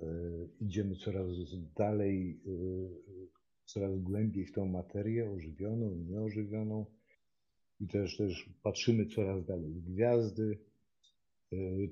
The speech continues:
to, że, że jesteśmy w stanie stwierdzić, że, y, jakaś gwiazda oddalona od nas dziesięć, y, lat świetlnych posiada cztery planety, z czego jedna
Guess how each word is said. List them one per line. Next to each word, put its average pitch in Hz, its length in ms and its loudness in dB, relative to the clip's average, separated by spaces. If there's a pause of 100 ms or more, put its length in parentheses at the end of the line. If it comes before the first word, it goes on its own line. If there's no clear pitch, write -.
to, 110 180 4
że, 104 340 4
że 92 120 0
jesteśmy 98 580 0
w - 80 -10
stanie 98 360 0
stwierdzić, 98 720 -2
że, 85 200 -2
y, 90 680 2
jakaś 92 320 0
gwiazda 92 460 2
oddalona 98 640 0
od 92 160 0
nas 101 200 0
dziesięć, 90 840 -6
y, 101 340 -4 (600)
lat 98 280 0
świetlnych 104 640 -2
posiada 98 420 -2
cztery 104 500 2
planety, 98 600 -2
z - 140 -16
czego 95 280 0
jedna 101 360 2